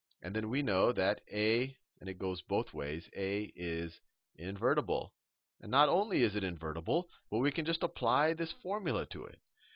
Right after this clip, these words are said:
So immediately something interesting might, you know, you might say, "Hey, this is an interesting number. This is an interesting number. We should come up with some name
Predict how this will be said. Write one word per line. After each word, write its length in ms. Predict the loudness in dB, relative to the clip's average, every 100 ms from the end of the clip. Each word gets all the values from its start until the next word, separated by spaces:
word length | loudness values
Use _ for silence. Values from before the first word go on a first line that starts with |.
| _
So 300 | 0 2 2 0 -4
immediately 460 | -2 0 0 0 0
something 380 | 0 -2 -2
interesting 560 | -2 2 0 0 -4 -4
might, 240 | -2 -2
you 80 | -4
know, 140 | -8 -6
you 120 | -4
might 160 | -6
say, 120 | -4 -6
"Hey, 80 |
this 140 | -6 -6
is 120 | -6
an 100 | -8 -8
interesting 680 | -8 -4 -2 -2 -4 -10 -6
number. 400 | -6 -6 -10 -12 _ _ _
This 140 | -10 -8
is 100 | -6
an 80 |
interesting 460 | -6 -4 -6 -6 -8
number. 260 | -6 -4 -4
We 80 |
should 160 | -4 -6
come 180 | -6 -4
up 120 | -4
with 140 | -6 -6
some 360 | -2 -2 -4
name 340 | -4 -2 -4